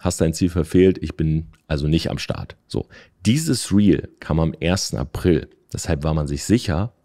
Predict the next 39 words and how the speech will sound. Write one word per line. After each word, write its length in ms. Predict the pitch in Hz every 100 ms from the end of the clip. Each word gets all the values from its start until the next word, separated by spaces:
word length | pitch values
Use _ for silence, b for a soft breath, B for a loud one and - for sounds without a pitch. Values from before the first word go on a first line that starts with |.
| _ _ _ _
Aprilscherz. 880 | - 82 - 123 - - - - - _ B B B B B B _ _ _ _
Dann 160 | - 80
sagt 240 | 78 85
der 100 | -
Elton, 400 | - 135 - 82 -
„Okay, 480 | - 80 117 127 147 151 -
alles 280 | 78 85 -
klar, 240 | 101 104
verstehe 360 | - 80 - 110
ich, 220 | 120 -
aber 220 | 85 -
eine 240 | 82 95
Rechnung 300 | 85 - 90
hast 180 | 82 82
noch 140 | 82 -
offen, 320 | 92 - 95
nämlich 200 | 85 85
den 160 | -
Fight 380 | 80 - 80 90
gegen 180 | 80 80
Regina 600 | 80 78 87 82 78 -
Halmich.“ 540 | 104 107 82 - - - b b b b b
So, 160 | 87
ich 160 | 67 -
glaub, 400 | 95 98 - -
niemand 720 | 87 95 135 120 82 104 -
hat 100 | 80
in 120 | 82
dem 100 | 87
Moment 260 | 92 87 87
gedacht, 520 | - 76 92 - - -
dass 200 | 73 -
dieser 260 | 87 85
Fight 260 | 73 73 71
zustande 380 | - - 92 90
kommt, 420 | - 73 80 -
weil, 140 | 67
wie 100 | 78
gesagt, 460 | 78 71 80 82